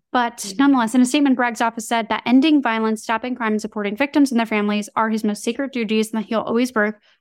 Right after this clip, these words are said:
Speaker 1: with any local, state, or federal partner who is serious about achieving lasting public safety.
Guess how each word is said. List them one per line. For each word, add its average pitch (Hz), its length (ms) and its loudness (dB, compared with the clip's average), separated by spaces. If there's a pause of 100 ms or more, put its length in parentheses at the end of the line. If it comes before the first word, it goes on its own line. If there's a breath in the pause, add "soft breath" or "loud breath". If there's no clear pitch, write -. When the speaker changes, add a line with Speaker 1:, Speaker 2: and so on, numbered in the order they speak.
Speaker 1:
with - 120 -6
any 233 240 0
local, 220 340 -2
state, 214 320 -6
or - 80 -6
federal 214 300 -6
partner 214 460 -10
who 233 100 -4
is 226 160 -4
serious 220 320 -6
about 233 140 -4
achieving 214 460 -4 (280 soft breath)
lasting 220 480 0
public 202 300 -4
safety. 220 500 -10